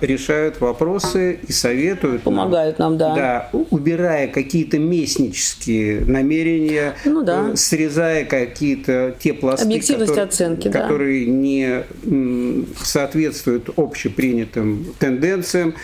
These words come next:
Speaker 1: То есть, э, это обращение к экспертам высочайшего уровня, которые охраняют вот те объекты, которые считаются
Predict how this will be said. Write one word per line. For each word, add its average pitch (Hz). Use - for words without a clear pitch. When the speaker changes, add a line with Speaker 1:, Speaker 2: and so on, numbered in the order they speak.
Speaker 1:
То 147
есть, 151
э, 147
это 170
обращение 180
к -
экспертам 143
высочайшего 156
уровня, 160
которые 185
охраняют 156
вот -
те 170
объекты, 135
которые 139
считаются 151